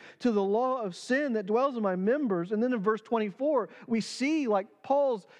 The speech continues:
emotion in this moment that he's built up as he's talked about this, this persistent struggle. And he says, "Wretched man that I am, who will deliver me from this body of death?"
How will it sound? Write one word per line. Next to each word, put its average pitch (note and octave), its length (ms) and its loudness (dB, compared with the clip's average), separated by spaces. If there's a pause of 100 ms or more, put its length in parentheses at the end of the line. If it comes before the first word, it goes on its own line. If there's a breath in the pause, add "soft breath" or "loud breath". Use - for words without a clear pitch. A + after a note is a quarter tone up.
emotion G#3 960 2
in G#3+ 140 -2
this G3 200 -2
moment A3 560 0 (160 loud breath)
that A#3 140 4
he's G3 160 -4
built A3+ 280 0
up D4 300 -2 (240 loud breath)
as G#3+ 320 0
he's G#3+ 160 -6
talked C#4+ 460 -2
about G#3 260 2
this, G3 260 -2
this G3 200 0
persistent A3+ 640 -2
struggle. C4+ 340 0
And A3 80 -2
he G3+ 60 -4
says, F#3+ 200 -2
"Wretched B3 540 0
man C4 380 0
that A#3 160 2
I F#3+ 100 -2
am, A#3 380 -2 (220 loud breath)
who E4 340 2
will A#3+ 140 2
deliver F#3+ 600 0
me C#3+ 320 -4 (380 soft breath)
from G#3 200 0
this F3 140 0
body G3+ 600 -2
of E3+ 240 -2
death?" C#3 580 -4